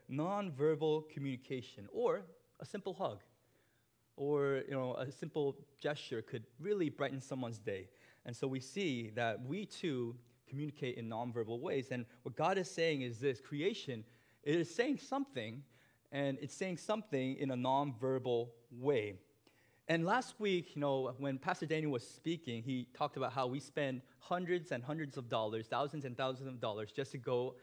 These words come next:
out and see the ocean, or to see the mountain. There's something just magical, something that's beautiful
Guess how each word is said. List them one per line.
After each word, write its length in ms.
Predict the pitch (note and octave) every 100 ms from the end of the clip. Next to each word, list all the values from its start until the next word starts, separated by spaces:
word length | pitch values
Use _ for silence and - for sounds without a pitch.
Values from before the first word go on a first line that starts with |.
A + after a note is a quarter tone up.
| -
out 200 | A#2 A#2+ A#2
and 100 | A#2+
see 160 | -
the 160 | B2 A#2+
ocean, 320 | A#2 A2 - F2 _ - - -
or 140 | A#2
to 100 | A2+
see 180 | - C#3+
the 100 | B2
mountain. 360 | B2+ D#3 -
There's 220 | A2 A#2+ -
something 300 | D3+ D3+ B2+
just 180 | A#2+
magical, 600 | B2 B2+ D3+ D#3+ - D#3+
something 520 | D#3 C3+ B2+ C3+ B2 B2+ - -
that's 180 | A2+ - -
beautiful 580 | C3+ E3+ E3+ - E3+